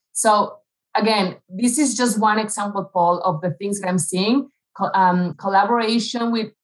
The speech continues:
like, associations. I see these associations, U I T P, A M T M, others really stepping up, talking to us, suppliers,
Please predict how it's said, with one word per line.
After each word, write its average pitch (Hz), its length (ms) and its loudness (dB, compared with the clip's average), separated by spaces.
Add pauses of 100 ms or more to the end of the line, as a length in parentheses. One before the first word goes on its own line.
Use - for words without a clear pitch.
(120)
like, 175 280 -2
associations. 175 720 -4
I 180 100 -2
see 240 160 -4
these 247 160 -2
associations, 202 840 -4
U 190 120 -4
I 208 160 -2
T 196 200 -12
P, 190 160 -4
A 175 80 2
M 196 240 -2
T 190 200 -6
M, 180 200 -2
others 190 540 2 (160)
really 233 640 0 (160)
stepping 208 500 -4
up, 190 400 6 (300)
talking 269 460 2
to 233 80 -6
us, 185 580 2 (220)
suppliers, 185 880 2